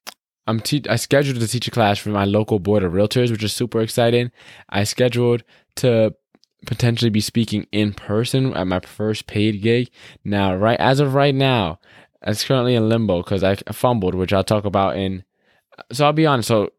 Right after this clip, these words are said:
when it comes to paid public speaking, if you wanna get paid to public speak, you never wanna be the first person to say a number,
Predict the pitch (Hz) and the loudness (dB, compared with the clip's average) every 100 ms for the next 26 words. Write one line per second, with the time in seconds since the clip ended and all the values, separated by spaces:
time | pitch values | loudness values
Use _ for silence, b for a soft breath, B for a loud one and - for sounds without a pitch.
0 | _ b b - 127 180 185 165 131 147 | _ b b -2 0 2 2 0 2 2
1 | 139 - 120 113 - 98 76 76 95 120 | 2 0 -2 -2 -4 -8 -8 -8 -2 0
2 | 135 135 117 127 123 - 123 113 - 127 | 2 2 2 0 0 0 -2 -2 -2 -2
3 | 131 - B B B B 117 117 117 131 | -2 -4 B B B B -6 -4 0 0
4 | 170 180 151 147 135 131 123 - 117 - | 0 -2 -2 -2 0 0 0 0 0 2
5 | 120 117 107 - 104 92 90 80 60 | 0 0 -2 -2 -2 -2 -6 -8 -10